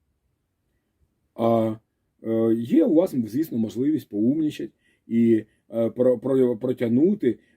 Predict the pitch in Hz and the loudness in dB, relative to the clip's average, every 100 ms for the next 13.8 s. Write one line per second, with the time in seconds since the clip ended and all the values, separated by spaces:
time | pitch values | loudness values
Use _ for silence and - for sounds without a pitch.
0 | - 95 131 190 175 139 123 117 104 127 | -18 0 4 4 4 0 -2 -4 -2 4
1 | 220 196 190 170 160 156 135 113 - 151 | 4 4 4 4 6 4 2 -4 -4 -2
2 | 131 131 120 120 - 131 160 127 - 131 | -2 -6 -8 -10 -8 -8 -6 -8 -2 0
3 | 120 101 90 - _ _ - 262 247 151 | 0 -2 -8 -14 _ _ -4 -2 0 0
4 | 160 196 165 131 - 139 - 143 131 107 | 2 0 0 -2 -4 -4 -4 -4 -4 -2
5 | 113 - 165 180 _ _ - - 135 131 | -4 -6 -12 -12 _ _ -14 -8 -6 -4
6 | 127 117 113 107 _ _ - - 123 113 | -2 0 0 -2 _ _ -20 -2 2 2
7 | 110 135 165 160 123 113 135 120 117 123 | 4 4 2 2 -2 -2 -4 -4 -6 0
8 | 156 175 175 - _ _ 127 123 123 113 | 0 2 -2 -6 _ _ -2 0 -2 -2
9 | 135 170 185 180 - _ _ _ 127 123 | 4 6 6 2 0 _ _ _ -2 0
10 | 127 120 123 123 156 175 175 165 131 127 | 0 -2 -2 -2 0 2 2 2 -2 -2
11 | 143 143 117 - _ _ - 113 107 131 | -2 -2 -6 -16 _ _ -6 -6 -2 2
12 | 127 123 120 117 107 123 120 123 170 143 | 4 6 4 2 -2 -2 -2 -2 -4 -2
13 | 135 127 120 117 175 202 170 | 0 0 -2 0 0 0 -2